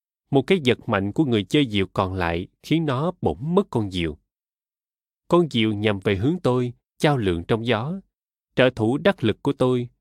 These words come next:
cây xương rồng, lại một lần nữa thắt sợi dây diều thành cái mốc cần thiết cho tôi nắm. Tôi đưa chiến lợi phẩm thứ hai cho chị Uma. "Đúng là Thánh Mẫu lắng nghe lời em thật rồi.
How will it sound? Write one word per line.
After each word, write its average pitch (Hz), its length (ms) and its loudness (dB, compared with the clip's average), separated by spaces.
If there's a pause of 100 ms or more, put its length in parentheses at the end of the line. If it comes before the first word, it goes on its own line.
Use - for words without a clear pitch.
(180)
cây 131 80 4
xương 123 280 -2
rồng, 90 220 -2 (340)
lại 127 120 2
một 123 260 -2
lần 107 220 0
nữa 98 360 -2
thắt 220 180 0
sợi 110 240 0
dây 120 180 -2
diều 95 380 -2
thành 90 160 -4
cái 131 160 -2
mốc 180 300 -4
cần 95 260 0
thiết 196 300 -4
cho 107 100 -2
tôi 98 160 -2
nắm. 95 320 -6 (840)
Tôi 135 120 4
đưa 127 220 4
chiến 175 260 -2
lợi 101 160 2
phẩm 95 260 -2
thứ 160 200 -2
hai 110 420 -2
cho 110 100 -2
chị 92 220 -6
Uma. 104 540 -2 (1600)
"Đúng 160 220 4
là 160 140 4
Thánh 170 200 0
Mẫu 123 220 2
lắng 170 260 0
nghe 147 160 2
lời 117 200 2
em 135 180 -2
thật 113 220 -2
rồi. 110 260 2